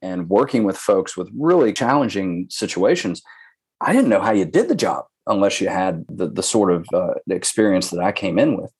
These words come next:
And that's, that's something that's very unique about the fitness industry is there just,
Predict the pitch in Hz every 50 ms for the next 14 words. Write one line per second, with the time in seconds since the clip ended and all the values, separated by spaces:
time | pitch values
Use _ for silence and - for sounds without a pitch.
0 | _ _ _ _ _ _ _ - - 92 92 92 92 90 90 - 98 104 92 -
1 | - - 107 98 - - - 113 107 - 107 98 - - 107 101 104 95 92 92
2 | 90 104 113 - - 87 92 87 - - - - - - 156 - - 95 87 85
3 | 80 - - 95 87 87 87 85 - - 90 85 82 90 98 95 - - -